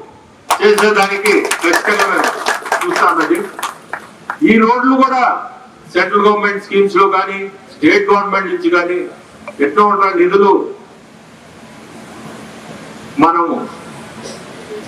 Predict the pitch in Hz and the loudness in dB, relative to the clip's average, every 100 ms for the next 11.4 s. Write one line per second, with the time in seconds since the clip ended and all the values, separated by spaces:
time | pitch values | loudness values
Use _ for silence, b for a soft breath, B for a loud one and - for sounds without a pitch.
0 | - - 117 151 208 202 196 185 - - | -16 -2 2 4 4 2 2 0 -4 -8
1 | - - - - - - 113 143 180 208 | -12 -16 -18 -18 -18 -8 4 6 6 4
2 | 208 202 196 196 185 180 - - - 151 | 4 2 2 2 2 2 0 -2 -4 -4
3 | 160 180 170 151 - - - - - - | 0 0 0 -2 -6 -16 -20 -20 -20 -16
4 | - - 277 302 190 202 196 - 190 190 | -2 0 4 4 6 4 2 0 0 2
5 | 175 - 160 165 170 160 147 151 151 - | 2 2 2 2 0 0 0 -2 -2 -6
6 | - - - - 151 - - - 208 - | -20 -20 -14 2 4 6 4 4 4 2
7 | 180 180 180 180 - - - - - - | 2 -2 0 0 0 -4 -12 -20 -20 -20
8 | - - - 160 196 233 226 220 214 208 | -20 -8 0 4 4 2 0 2 2 4
9 | 196 196 - 190 185 175 175 175 170 156 | 4 4 2 0 -4 -4 0 0 2 2
10 | 175 - - - - - 127 135 147 151 | 2 0 -2 -10 -20 -8 -4 -2 0 0
11 | 151 151 151 143 | 0 -2 -2 -2